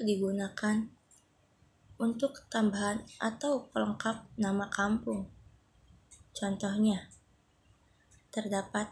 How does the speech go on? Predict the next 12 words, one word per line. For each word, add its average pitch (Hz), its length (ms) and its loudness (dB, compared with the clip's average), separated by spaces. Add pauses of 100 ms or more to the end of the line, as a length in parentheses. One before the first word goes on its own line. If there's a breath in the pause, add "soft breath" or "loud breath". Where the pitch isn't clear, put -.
nama 196 400 0 (240 loud breath)
Kampung 220 720 2
Baru 196 560 2 (480)
Pabuaran. 196 720 0 (3250 loud breath)
Nah, 214 240 4 (560 loud breath)
nama 220 240 4
kampung 214 560 0
ini 208 480 0 (1900)
terdapat 220 560 0 (320)
kata 226 480 -2
Pabuaran. 208 640 2 (1120)
Jadi, 208 640 -2